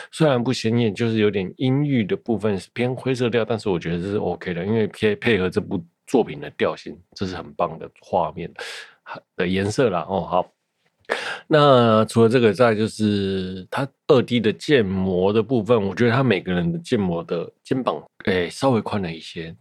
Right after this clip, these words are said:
大概就是有点比例不太合适吧。虽然打篮球的人好像肩膀都比较宽一些啦，但是那个宽的画面，我觉得稍微大概多了一点点。好，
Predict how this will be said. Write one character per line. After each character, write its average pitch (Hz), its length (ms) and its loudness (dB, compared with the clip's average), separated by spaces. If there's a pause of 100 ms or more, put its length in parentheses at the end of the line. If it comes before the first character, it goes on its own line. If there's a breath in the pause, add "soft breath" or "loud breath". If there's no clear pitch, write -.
大 98 160 -6
概 85 500 -6 (720)
就 - 140 -12
是 87 380 -12
有 127 100 0
点 135 320 -2
比 92 140 -4
例 208 120 2
不 104 160 -4
太 101 200 -2
合 82 200 -12
适 92 300 -8
吧。 80 100 -10
虽 - 140 -2
然 175 140 4
打 110 140 2
篮 113 120 -2
球 104 180 0
的 101 160 4
人 110 140 4
好 110 160 4
像 165 80 0
肩 220 160 2
膀 175 100 8
都 135 80 -2
比 165 120 -6
较 147 160 0
宽 196 220 2
一 226 120 6
些 139 420 0
啦， - 260 0 (100)
但 214 220 0
是 170 240 0
那 180 100 0
个 170 240 -10
宽 175 400 0
的 127 240 4
画 139 260 4
面， 135 260 2 (480 loud breath)
我 104 140 -2
觉 101 160 0
得 98 160 2
稍 131 240 -2
微 95 440 2 (180)
大 120 140 2
概 117 180 -8
多 104 180 2
了 92 80 0
一 85 100 -8
点 82 220 -10 (120)
点。 - 220 -6
好， - 400 2